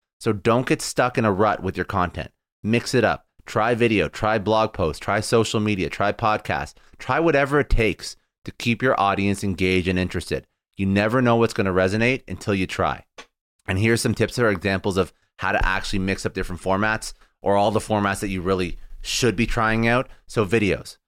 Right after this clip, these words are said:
Videos can be highly engaging. Uh, use platforms like YouTube or Vimeo if you don't care about,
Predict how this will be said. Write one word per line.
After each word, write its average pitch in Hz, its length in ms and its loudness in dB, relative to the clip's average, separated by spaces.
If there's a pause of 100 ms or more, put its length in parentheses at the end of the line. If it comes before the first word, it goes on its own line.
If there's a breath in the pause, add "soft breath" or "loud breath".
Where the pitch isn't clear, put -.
(200)
Videos 104 300 4
can 107 140 -2
be 98 80 -2
highly 107 520 0
engaging. 104 600 0 (420)
Uh, 87 200 0
use 101 240 0
platforms 101 720 0
like 95 220 0
YouTube 104 440 0
or 98 260 2
Vimeo 95 640 2
if - 140 -6
you 90 100 -6
don't 95 200 0
care 98 160 -2
about, 87 220 0